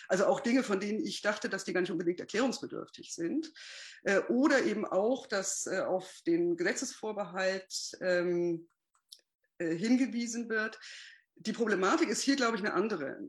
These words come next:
Die ist, dass wir dann hier die rechtliche Argumentation haben und die steht aber neben, wenn wir jetzt meinetwegen bei den sogenannten Privilegien sind, die steht dann neben der Aussage eines Ethikrates. Und das ist dann ausgesprochen schwer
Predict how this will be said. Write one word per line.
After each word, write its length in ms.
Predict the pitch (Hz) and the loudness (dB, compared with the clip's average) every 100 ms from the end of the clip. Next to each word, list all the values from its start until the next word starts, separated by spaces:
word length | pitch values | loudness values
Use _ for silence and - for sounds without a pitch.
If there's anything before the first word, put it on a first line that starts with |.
| _ | _
Die 160 | 214 208 | -10 -4
ist, 480 | 240 262 - - _ | -2 0 -2 -4 _
dass 500 | 208 196 - - - _ _ _ _ | -2 -2 -2 -6 -8 _ _ _ _
wir 240 | 175 208 208 | -8 -2 2
dann 180 | 190 | 2
hier 140 | 190 226 | 2 -2
die 80 | 220 | -2
rechtliche 380 | 220 226 214 | -4 -4 -2
Argumentation 680 | 165 185 165 165 196 233 254 | -2 -2 -4 -2 2 2 0
haben 420 | 262 262 269 302 392 - _ - - | -2 -4 0 0 -2 -6 _ -20 -8
und 140 | 208 | -4
die 60 | 214 | -2
steht 320 | - 247 - | 0 0 0
aber 180 | 196 196 | 0 0
neben, 720 | 202 226 277 339 190 220 370 - _ _ - | 2 4 4 4 0 -4 -6 -6 _ _ -8
wenn 140 | 202 | -6
wir 60 | 208 | -4
jetzt 220 | 196 - | -4 0
meinetwegen 420 | 196 190 190 185 | 0 2 0 0
bei 80 | 180 | 2
den 140 | 175 | 0
sogenannten 400 | 180 190 175 165 | 0 -2 -2 -2
Privilegien 540 | 165 165 254 254 247 226 | -6 -2 0 2 0 0
sind, 220 | 226 214 | -4 -4
die 100 | 202 | -6
steht 240 | - 220 | -4 0
dann 180 | 185 180 | 0 0
neben 680 | 185 196 208 247 202 220 262 | 2 4 4 2 0 -2 0
der 160 | 196 156 | 0 0
Aussage 360 | 196 175 185 | 0 -2 -2
eines 160 | 123 185 | -2 -2
Ethikrates. 800 | 214 254 - 110 123 - - - | -2 -2 -4 -6 -10 -8 -10 -8
Und 420 | 180 180 175 - | -4 -4 -6 -2
das 160 | 185 - | -2 -2
ist 420 | - 226 - - | -4 -2 -2 0
dann 160 | 190 185 | 2 2
ausgesprochen 580 | 202 - 185 180 180 170 | -2 -4 -4 -4 -4 -4
schwer 480 | - 180 185 185 | 2 4 4 0